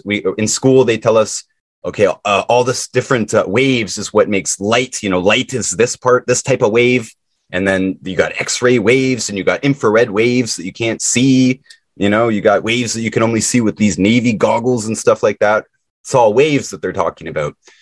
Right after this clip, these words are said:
But reality is not just waves, it's waves and particles. That's pretty much the consensus in,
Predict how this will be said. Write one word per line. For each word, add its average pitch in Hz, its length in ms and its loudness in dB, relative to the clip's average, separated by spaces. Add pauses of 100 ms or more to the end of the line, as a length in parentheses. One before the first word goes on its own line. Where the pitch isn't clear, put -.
(160)
But 90 120 4
reality 127 380 2
is 110 80 -8
not 110 180 -2
just 95 240 -8
waves, 101 400 0
it's 80 180 -14
waves 101 380 0
and 127 280 0
particles. 78 680 -6 (380)
That's - 400 -2
pretty 143 340 2
much 123 300 0
the 104 100 -4
consensus 98 880 -4
in, 80 400 -10